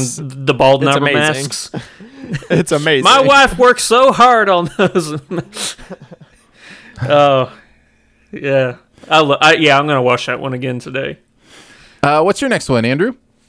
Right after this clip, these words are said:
Speaker 2: Uh, well, we're going from an incredibly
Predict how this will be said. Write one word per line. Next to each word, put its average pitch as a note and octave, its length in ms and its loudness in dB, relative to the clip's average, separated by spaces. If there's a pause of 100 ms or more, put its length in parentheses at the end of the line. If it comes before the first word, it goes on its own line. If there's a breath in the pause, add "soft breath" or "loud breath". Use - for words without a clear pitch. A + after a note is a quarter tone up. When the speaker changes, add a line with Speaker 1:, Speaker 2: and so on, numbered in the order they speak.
(720 soft breath)
Speaker 2:
Uh, E3 520 6
well, G3 220 2
we're F#3 140 2
going G#3+ 260 0
from F3+ 200 -2
an E3+ 80 0
incredibly D#3+ 920 -2